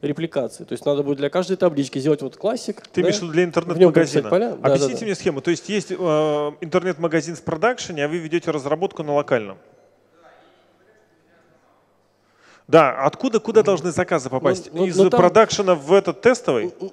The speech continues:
Speaker 1: ну, ну, там возникнет очень, очень тонкий момент. То есть дело в том, что, э,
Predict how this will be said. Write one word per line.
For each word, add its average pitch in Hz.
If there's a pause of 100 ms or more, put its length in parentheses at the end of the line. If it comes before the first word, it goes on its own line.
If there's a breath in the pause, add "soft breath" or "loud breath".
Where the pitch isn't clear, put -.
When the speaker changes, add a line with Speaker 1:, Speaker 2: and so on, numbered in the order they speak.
Speaker 1:
ну, 190 (120)
ну, 185
там 220
возникнет 208
очень, 196 (480)
очень 185
тонкий 202
момент. 190
То 147
есть 131
дело 160
в 160
том, 185
что, 165
э, 143